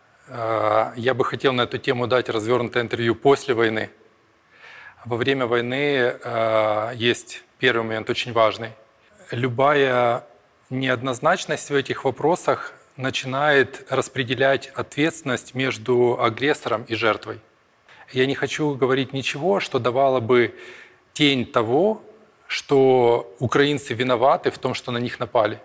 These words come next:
Это не так. Это всеми странами признана неспровоцированная агрессия. Второй момент.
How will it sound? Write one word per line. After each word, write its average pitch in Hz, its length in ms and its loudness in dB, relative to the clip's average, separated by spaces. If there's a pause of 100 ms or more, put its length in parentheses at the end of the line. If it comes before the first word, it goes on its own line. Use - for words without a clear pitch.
(120)
Это 143 240 0
не 135 180 -2
так. 107 260 2 (300)
Это 135 540 2 (240)
всеми 151 340 0
странами 131 460 0
признана 147 640 -2 (100)
неспровоцированная 120 1300 0
агрессия. 110 500 0 (840)
Второй 135 340 0
момент. 113 460 -4